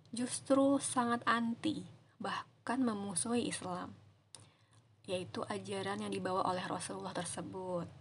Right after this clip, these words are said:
Pada awalnya, Sumayyah dan keluarganya menyembunyikan keimanan mereka.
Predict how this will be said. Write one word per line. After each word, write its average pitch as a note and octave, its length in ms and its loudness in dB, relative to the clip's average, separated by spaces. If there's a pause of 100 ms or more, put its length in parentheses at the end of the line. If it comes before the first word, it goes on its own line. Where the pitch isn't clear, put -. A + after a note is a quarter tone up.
(1000)
Pada F#3+ 240 0
awalnya, F3+ 880 0 (320)
Sumayyah A#3 720 2
dan F#3+ 240 -2
keluarganya A#3 960 2
menyembunyikan G#3 1200 -4
keimanan F#3+ 560 -2
mereka. F#3+ 720 -4